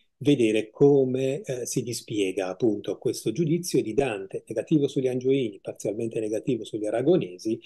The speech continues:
e celebrativo, poi fondativo quasi anche, di un mito in relazione agli Altavilla stessi. E con questo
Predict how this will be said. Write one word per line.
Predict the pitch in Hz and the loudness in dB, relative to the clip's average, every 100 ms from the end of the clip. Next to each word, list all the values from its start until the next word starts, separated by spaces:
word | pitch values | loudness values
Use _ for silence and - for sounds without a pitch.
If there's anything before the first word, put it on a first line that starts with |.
| - _ | -16 _
e | 175 175 - - | 2 2 0 -6
celebrativo, | - 120 117 123 135 196 101 95 | -2 0 0 0 2 0 0 -4
poi | - 104 | -2 -4
fondativo | - 139 127 127 - 196 95 | -2 -4 -2 -4 0 0 0
quasi | - 92 90 95 _ | -6 -12 -12 -18 _
anche, | 180 - - _ _ _ _ | -20 -20 -20 _ _ _ _
di | 110 | -2
un | 127 110 | 0 0
mito | 127 160 107 - 143 180 | 2 2 2 0 0 0
in | 135 127 | -2 2
relazione | 139 147 147 - 101 87 87 98 - | 2 2 -4 -8 -6 -6 -10 -14 -12
agli | 113 104 104 110 | -8 -6 -6 -8
Altavilla | - 101 - 117 95 85 - | -4 -4 -4 -6 -6 -12 -10
stessi. | - - - - - - _ _ _ _ _ _ _ | -10 -10 -8 -6 -6 -10 _ _ _ _ _ _ _
E | 190 | -2
con | 180 104 | 0 -2
questo | 92 85 - - | -6 -10 -12 -14